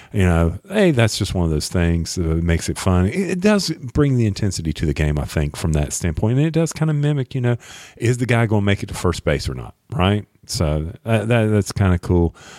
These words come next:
Um, the collector's edition's all sold out within the, you know, the first hour when Kickstarter was belching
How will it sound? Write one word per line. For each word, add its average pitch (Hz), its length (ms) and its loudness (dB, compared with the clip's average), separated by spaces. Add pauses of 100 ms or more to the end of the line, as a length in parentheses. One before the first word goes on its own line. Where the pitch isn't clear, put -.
(140)
Um, 87 240 0
the 90 80 -4
collector's 104 440 0
edition's 92 460 0
all 82 140 2
sold 80 280 -2
out 92 360 2
within 85 440 -2
the, 78 160 -4
you 90 60 -4
know, 78 160 -2
the 73 80 -8
first 78 340 -4
hour 87 380 0
when 78 160 -6
Kickstarter 85 520 -2
was 80 180 0
belching 90 600 0